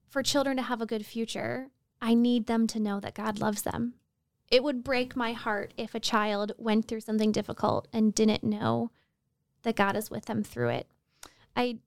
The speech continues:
have had so many moments in my own life where I think, "How could I have survived this if I didn't have a relationship with Jesus?" I mean, from the death of family members to making decisions about what college to go to, or if I should take that job,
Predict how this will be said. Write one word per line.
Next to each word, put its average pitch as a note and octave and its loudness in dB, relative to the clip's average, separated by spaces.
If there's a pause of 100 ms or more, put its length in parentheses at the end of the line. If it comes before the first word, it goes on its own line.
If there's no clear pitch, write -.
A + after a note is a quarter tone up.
(200)
have - -2
had B3+ 4
so B3+ 0
many B3 4
moments A3 2
in A3 -2
my G#3 -2
own A3 2
life G#3 -6
where G3+ 2 (360)
I A3+ 0
think, G#3+ 0 (100)
"How - 0
could - -10
I A#3+ 2
have A3+ 2
survived G#3 0
this - -4 (240)
if - -12
I A3 0
didn't G#3+ 4
have G#3+ -4
a G#3+ -4
relationship A3 -2
with - -6
Jesus?" A#3 -8 (360)
I A3+ -12
mean, A#3 -2
from A3+ 0 (340)
the A#3 0
death A3 -4
of A3 -12
family G#3+ 4
members C#4 2 (400)
to G#3+ 2 (760)
making A#3 2
decisions A3+ 2
about G#3 0
what E3 -6
college D#4+ 2
to D4 -2
go C#4 2
to, C#4 -8
or F3+ -2
if - -14
I G#3+ -6
should G#3+ 0
take - -4
that - -14
job, C4 2